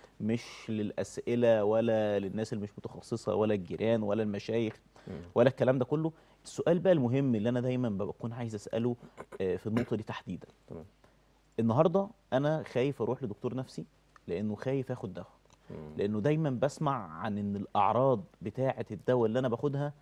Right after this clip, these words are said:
Speaker 1: هتفضل طول حياتي باخد الدواء
Speaker 2: مم.
Speaker 1: وما أقدرش أبطله، ولو بطلته هيحصل لي مشكلة أكبر أو انتكاسة زي ما بيقولوا.
Speaker 2: تمام.
Speaker 1: إيه هي ال-، ال-، يعني أنواع العلاج، آه، للأمراض النفسية والاضطرابات النفسية؟
Speaker 2: تمام.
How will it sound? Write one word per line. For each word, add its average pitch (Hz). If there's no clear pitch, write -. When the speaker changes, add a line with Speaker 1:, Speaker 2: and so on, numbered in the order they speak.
Speaker 1:
هتفضل 156
طول 196
حياتي 165
باخد 127
الدواء 95
Speaker 2:
مم. 85
Speaker 1:
وما 113
أقدرش 131
أبطله، 101
ولو 113
بطلته 131
هيحصل 120
لي 123
مشكلة 117
أكبر -
أو 104
انتكاسة 113
زي 117
ما 110
بيقولوا. 92
Speaker 2:
تمام. -
Speaker 1:
إيه 151
هي 185
ال-، 127
ال-، 92
يعني 92
أنواع 120
العلاج، 110
آه، 98
للأمراض 107
النفسية 104
والاضطرابات -
النفسية؟ -
Speaker 2:
تمام. 80